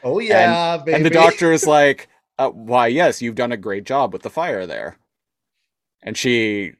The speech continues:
Speaker 2: is like, "It's not what I meant, bro."
Speaker 1: She's like, "There, uh, thou art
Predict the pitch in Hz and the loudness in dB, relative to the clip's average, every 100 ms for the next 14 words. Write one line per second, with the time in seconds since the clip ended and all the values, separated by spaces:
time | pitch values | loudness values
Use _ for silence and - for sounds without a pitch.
0 | _ 107 107 107 101 95 _ _ - 208 | _ -14 -4 0 0 -2 _ _ -6 0
1 | 208 180 160 143 123 101 98 98 95 _ | 0 2 2 2 -2 -2 -4 -4 -4 _
2 | _ _ _ _ _ _ _ - 127 143 | _ _ _ _ _ _ _ -20 -16 -16
3 | 120 135 139 - - _ _ _ _ _ | -14 -12 -10 -10 -16 _ _ _ _ _
4 | _ _ - 143 - _ 185 202 220 196 | _ _ -8 -8 -8 _ -2 0 0 0
5 | 185 185 185 | -2 -4 -8